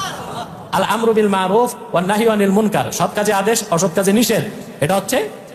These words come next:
গুনাহ মাফের অনেক বড় একটা জরিয়া, বলেন সুবহানাল্লাহ। সেজন্যে যারা দাঈ ইলাল্লাহ, আল্লাহর দ্বীনের দাওয়াত মানুষকে দেয়, তারা মুস্তাজাবুদ দাওয়াত হয়, তাদের দোয়া আল্লাহ কবুল করেন।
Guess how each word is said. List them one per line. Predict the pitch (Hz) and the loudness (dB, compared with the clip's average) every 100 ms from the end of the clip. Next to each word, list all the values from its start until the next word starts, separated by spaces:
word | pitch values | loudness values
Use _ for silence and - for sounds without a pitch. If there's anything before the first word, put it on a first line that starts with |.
| - - - 123 | -20 -20 -14 0
গুনাহ | 170 247 | 2 2
মাফের | 240 220 254 | 2 4 4
অনেক | 233 294 240 | 2 0 2
বড় | 277 | 0
একটা | 247 220 | 2 2
জরিয়া, | 175 170 247 | 2 4 4
বলেন | 226 180 | 4 2
সুবহানাল্লাহ। | 135 127 120 107 - - - - - - - - - - - - - - - | 2 0 0 -2 -6 -8 -8 -8 -12 -14 -16 -18 -20 -20 -20 -20 -20 -20 -12
সেজন্যে | - 143 131 127 151 135 147 - - - - - - - - - - - | -4 -2 0 0 -2 -2 -4 -12 -20 -20 -20 -20 -20 -20 -20 -20 -12 -4
যারা | 135 131 | 0 0
দাঈ | 113 135 151 | 0 -2 0
ইলাল্লাহ, | 185 151 123 110 101 - - | 2 2 0 0 -2 -6 -4
আল্লাহর | 131 135 135 | -2 0 0
দ্বীনের | 175 170 | 0 0
দাওয়াত | 147 139 135 | 0 0 0
মানুষকে | 127 135 139 | -2 -2 -2
দেয়, | 120 - - - - - - - - | -2 -4 -6 -16 -20 -20 -20 -20 -4
তারা | 156 | 0
মুস্তাজাবুদ | 151 170 208 196 208 190 | 2 0 0 0 0 0
দাওয়াত | 135 120 - | 0 0 -2
হয়, | 107 104 - - | -6 -8 -14 -8
তাদের | - 156 147 | -4 0 2
দোয়া | 175 | 2
আল্লাহ | 165 139 | 0 -2
কবুল | 131 123 | -2 -2
করেন। | 113 | -4